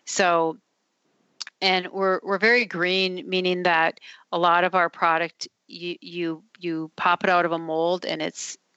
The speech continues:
done. Uh, in Asia and some of the other factories, you, you get products that need a lot of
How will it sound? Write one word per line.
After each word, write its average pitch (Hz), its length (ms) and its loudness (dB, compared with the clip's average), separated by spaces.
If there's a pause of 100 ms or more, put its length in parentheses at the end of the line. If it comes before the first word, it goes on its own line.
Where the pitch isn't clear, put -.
(340)
done. 156 400 0 (560)
Uh, 160 320 2 (200)
in 185 160 0
Asia 185 320 2
and 175 180 0
some 180 200 0
of 170 60 -2
the 175 140 2
other 180 200 2
factories, 160 640 -4
you, 165 360 -12
you 165 140 -14
get 160 260 -2
products 165 540 -2
that 156 300 -2
need 175 200 -4
a 170 60 -2
lot 156 320 2
of 156 260 -6